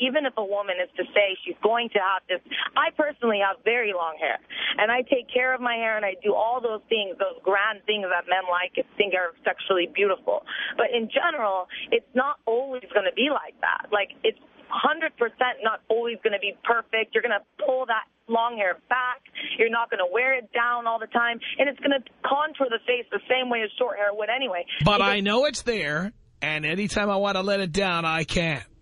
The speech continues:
Speaker 1: <laughs> So you're basically breeding, you're taking care of the cattle.
Speaker 2: That's right.
Speaker 1: Right.
Speaker 2: And cattle,
Speaker 1: Nice.
Speaker 2: cattle is the operative word. I'm glad you know that.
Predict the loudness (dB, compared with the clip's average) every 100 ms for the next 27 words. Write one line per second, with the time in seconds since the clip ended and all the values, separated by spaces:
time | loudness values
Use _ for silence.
0 | -20 -20 -20 -20 -20 -14 -10 -2 -2 0
1 | -4 -4 -8 -10 2 2 2 -2 -2 -4
2 | -4 -4 -2 -4 -2 2 4 4 2 0
3 | -4 _ _ _ -6 -6 -10 -16 -20 -12
4 | -6 0 0 2 0 0 0 0 -2 0
5 | 0 -2 -2 0 2 2 2 2 0 0
6 | -2 -2 -6 -16 -20 -20 -20 -20 -18 -4
7 | 0 0 -2 -12 -20 -20 -20 -20 -20 -8
8 | -4 -2 2 4 2 0 -4 0 2 2
9 | 2 0 0 0 0 0 0 -2 0 0
10 | 0 0 0 0 2 2 2 0 0 -6
11 | -10